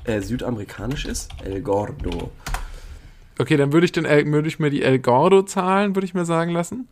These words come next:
Speaker 1: Ja, in Spanien, ja.
Speaker 2: Okay, das wäre Nummer eins. Das ist
Speaker 1: Ja.
Speaker 2: das Materielle. Dann wäre ich damit
Speaker 1: Der Dicke, der Dicke. Siebenhundertzwanzig Millionen. Krank, sorry.
Speaker 2: Und dann würde ich fragen, dann würde ich dich fragen,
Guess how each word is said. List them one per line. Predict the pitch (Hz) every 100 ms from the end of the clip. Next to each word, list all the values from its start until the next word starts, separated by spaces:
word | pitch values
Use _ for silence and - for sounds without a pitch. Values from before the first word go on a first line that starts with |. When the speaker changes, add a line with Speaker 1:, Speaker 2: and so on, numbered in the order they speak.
| _ 123
Speaker 1:
Ja, | 127
in | - 113
Spanien, | - 104 92 90 85 - _
ja. | 92 - _ _ _ _ _ _ _ _
Speaker 2:
Okay, | 113 -
das | 113 120
wäre | 156
Nummer | 156 147 -
eins. | - 110 - - _
Das | 139 143
ist | 170 -
Speaker 1:
Ja. | 107 - - -
Speaker 2:
das | 135
Materielle. | 131 127 147 147 123 113 120 123
Dann | 123 120
wäre | 127
ich | 135
damit | 139 139 147
Speaker 1:
Der | 156 151
Dicke, | 180 196 135 98 - - - _
der | 135
Dicke. | 131 - - 98
Siebenhundertzwanzig | 143 226 202 190 180 - 156 185 151
Millionen. | 139 127 127 107 92 _ _ _ - _ - - - - -
Krank, | 92 - - -
sorry. | 104 92 -
Speaker 2:
Und | 139
dann | 156 175
würde | 190
ich | 180
fragen, | - 143 160 190 190 190 185 175 - - - - - - - - - _ _ _ _ _ _ - - - - - - - - - - -
dann | 123 131
würde | 151 151
ich | 147
dich | -
fragen, | - 127 127 127 131 135